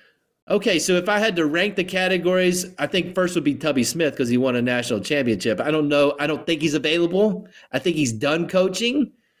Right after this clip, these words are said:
So then you go to the second best option, which is to hire an assistant coach. That's worked out pretty well. Final Fours.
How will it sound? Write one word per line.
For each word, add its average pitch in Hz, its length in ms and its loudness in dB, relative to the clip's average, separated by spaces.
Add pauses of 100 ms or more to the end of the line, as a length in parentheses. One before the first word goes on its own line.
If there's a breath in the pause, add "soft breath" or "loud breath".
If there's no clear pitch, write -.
(220)
So - 160 -6
then 175 200 -2
you 202 80 2
go 190 260 4
to 180 240 0
the 139 120 2
second 240 380 0
best 165 280 0
option, 143 360 0
which 139 180 0
is 120 140 0
to 123 100 0
hire 151 420 0 (120)
an 151 100 -2
assistant 170 400 -2
coach. - 480 -2 (400)
That's 170 220 -2
worked 196 240 2
out 185 320 -2
pretty 175 300 0
well. 220 600 2
Final 170 380 -2
Fours. 320 760 0